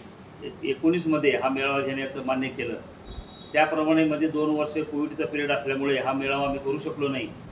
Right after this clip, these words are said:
तो मेळावा आता आम्ही पंधरा मेला लातूरला मुक्ताई मंगल कार्यालयात करत आहोत. एक, अ, मुलामुलींचा जो सकल जैन समाजाचा विषय आहे, जटिल विषय आहे, तर त्यांच्या त्यानुसार काहीतरी व्यासपीठ मिळावं त्यांना. त्या,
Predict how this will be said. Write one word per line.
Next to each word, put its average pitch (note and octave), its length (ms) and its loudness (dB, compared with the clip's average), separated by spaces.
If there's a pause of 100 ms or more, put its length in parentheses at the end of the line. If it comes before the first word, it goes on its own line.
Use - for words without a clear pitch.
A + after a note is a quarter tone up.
(380)
तो D3 80 -2
मेळावा C#3 360 6
आता C#3+ 140 2
आम्ही C#3+ 160 0
पंधरा C#3 320 -2
मेला C#3+ 500 2 (140)
लातूरला C3+ 360 0
मुक्ताई C3 320 -6
मंगल C3 300 -2
कार्यालयात C3 440 0
करत C3 220 -4
आहोत. C#3 240 2 (960)
एक, F#3+ 280 -2
अ, F3+ 220 4
मुलामुलींचा E3+ 720 4
जो E3 280 4
सकल D#3+ 300 0
जैन D#3 200 2
समाजाचा C#3+ 460 -2
विषय C#3 320 0
आहे, C3 200 4
जटिल B2 360 -6
विषय C3+ 300 -2
आहे, A#2 300 0 (640)
तर - 100 -12
त्यांच्या D3+ 280 0
त्यानुसार D#3+ 500 6
काहीतरी D#3 280 0
व्यासपीठ D3 440 2
मिळावं D3 300 4
त्यांना. C3+ 300 2
त्या, C#3 240 0